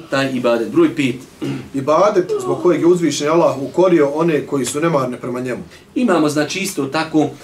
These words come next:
Speaker 1: e, dosta kuranskih ajeta koji se, znači, e, tako osvrću kritički na ljude koji ostavljaju namaz. Broj šest.
Speaker 2: Ibadet po kojem se raspoznaju muslimani.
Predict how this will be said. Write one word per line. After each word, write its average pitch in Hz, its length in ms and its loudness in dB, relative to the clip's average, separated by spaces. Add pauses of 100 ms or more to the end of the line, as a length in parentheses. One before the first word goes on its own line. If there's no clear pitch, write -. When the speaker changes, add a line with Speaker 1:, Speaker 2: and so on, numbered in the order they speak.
(120)
Speaker 1:
e, 123 300 -6 (260)
dosta 214 420 0
kuranskih 139 640 -4
ajeta 180 540 0 (380)
koji 147 200 2
se, 139 220 -2
znači, 135 520 -2 (300)
e, 123 240 -4 (320)
tako 196 420 0
osvrću 160 500 0 (120)
kritički 175 600 -2
na 143 80 4
ljude 160 440 2
koji 160 280 4 (180)
ostavljaju 139 580 2 (120)
namaz. 120 460 -2
Broj 160 160 4
šest. 135 360 -2 (240)
Speaker 2:
Ibadet 151 520 2 (100)
po 135 80 -8
kojem 147 240 -2
se 135 160 -4
raspoznaju 135 560 -2
muslimani. 117 560 -6